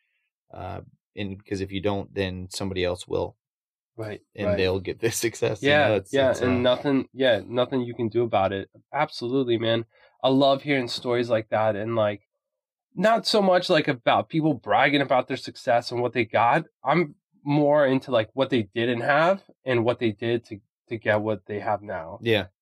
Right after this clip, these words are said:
Speaker 2: Um, it's, it got, it gives me freaking goosebumps, man. And again, that's why I love that song so much, Right Back at It Again. So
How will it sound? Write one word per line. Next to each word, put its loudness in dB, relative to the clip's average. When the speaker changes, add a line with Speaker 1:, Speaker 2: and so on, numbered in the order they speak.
Speaker 2:
Um, -2
it's, -10
it 2
got, 0
it -6
gives 0
me 2
freaking -2
goosebumps, 0
man. -2
And 0
again, 2
that's 2
why 4
I 4
love 2
that 2
song 0
so -6
much, -4
Right -2
Back 0
at 2
It -2
Again. -2
So 0